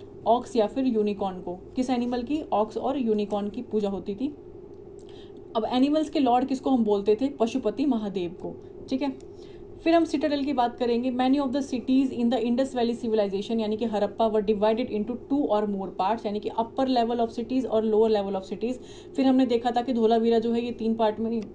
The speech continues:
कोई और city थी जो तीन part में divide थी, upper, middle और lower में। तो जो eastern part of the city था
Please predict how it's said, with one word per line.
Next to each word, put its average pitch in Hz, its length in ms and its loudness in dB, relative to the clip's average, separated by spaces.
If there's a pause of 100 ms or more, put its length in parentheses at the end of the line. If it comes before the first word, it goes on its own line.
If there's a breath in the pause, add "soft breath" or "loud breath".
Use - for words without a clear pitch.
(140)
कोई 226 140 6
और 226 200 2 (100)
city 214 260 -6
थी 277 300 -6
जो 226 60 6
तीन 240 240 -2
part 220 200 -2
में 220 120 0
divide 196 300 -2
थी, 294 220 -8 (240 loud breath)
upper, 269 320 -2
middle 226 340 2
और - 480 -4
lower 202 260 4
में। 190 160 -10 (380 loud breath)
तो 254 440 2
जो 262 180 2
eastern 269 380 6
part 262 260 2
of 247 200 0
the 262 260 4 (260)
city 269 240 -2
था 233 280 -2